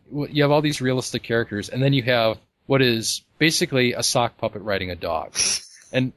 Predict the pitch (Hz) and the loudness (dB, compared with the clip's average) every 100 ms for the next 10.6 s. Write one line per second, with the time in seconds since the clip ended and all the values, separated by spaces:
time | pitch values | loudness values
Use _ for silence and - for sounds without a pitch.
0 | 123 160 151 143 147 139 123 110 113 110 | -4 0 0 2 2 2 0 0 -2 -4
1 | 104 107 139 - - 139 135 127 120 110 | -2 0 0 -2 -2 0 2 2 2 0
2 | - 95 90 - 95 165 190 - 180 127 | -6 -10 -10 -10 -4 0 0 0 0 -2
3 | - _ 135 - 127 98 95 85 - _ | -8 _ -8 -6 -2 0 0 -2 -8 _
4 | _ _ - 135 123 - 110 143 110 101 | _ _ -4 0 0 -2 -2 0 2 0
5 | - - - 123 - 113 101 98 - _ | -2 -4 -4 -4 -2 -6 -2 -2 -2 _
6 | _ _ - - - 156 - 160 190 175 | _ _ -20 -20 -4 -4 -2 -4 -2 -2
7 | 180 - 196 _ - 120 - _ _ _ | -4 -6 -10 _ -4 -4 -6 _ _ _
8 | _ - 139 156 156 123 151 - _ 151 | _ -2 2 4 2 0 -4 -6 _ -8
9 | 160 190 180 196 190 185 170 147 - _ | 2 4 4 2 0 0 0 -2 -8 _
10 | - 135 123 131 156 | -6 -4 -4 0 2